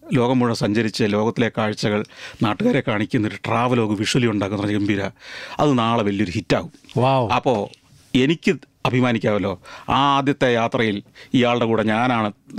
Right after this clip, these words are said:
Speaker 1: വിമാനത്തിൽ കൊണ്ടുവന്ന ആള് എന്ന് എനിക്ക് അഭിമാനിക്കാൻ വേണ്ടി ഞാൻ എടുത്ത ഫോട്ടോയാണെന്ന്" പറഞ്ഞിട്ട് ഇങ്ങനെ പോയി. എല്ലാ ആശംസകളും നിന്നിട്ട്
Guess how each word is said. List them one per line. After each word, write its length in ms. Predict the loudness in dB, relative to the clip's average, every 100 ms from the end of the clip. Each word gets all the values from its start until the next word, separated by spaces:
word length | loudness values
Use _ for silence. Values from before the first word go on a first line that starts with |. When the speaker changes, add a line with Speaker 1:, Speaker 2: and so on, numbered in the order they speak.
| 0
Speaker 1:
വിമാനത്തിൽ 420 | 2 2 0 -2
കൊണ്ടുവന്ന 400 | -2 0 0 0
ആള് 300 | 0 0 -2 -6 -20 -4
എന്ന് 160 | 0 2
എനിക്ക് 220 | 2 0
അഭിമാനിക്കാൻ 420 | 0 0 0 0
വേണ്ടി 140 | 0 0
ഞാൻ 120 | 0
എടുത്ത 140 | -2
ഫോട്ടോയാണെന്ന്" 500 | -2 -2 0 0 -2
പറഞ്ഞിട്ട് 240 | -2 -2 0
ഇങ്ങനെ 180 | 0
പോയി. 180 | 0 -4 -8 -20 -20 -6 0
എല്ലാ 280 | 2 0 0
ആശംസകളും 440 | -4 -2 -2 -2
നിന്നിട്ട് 220 | -2 -6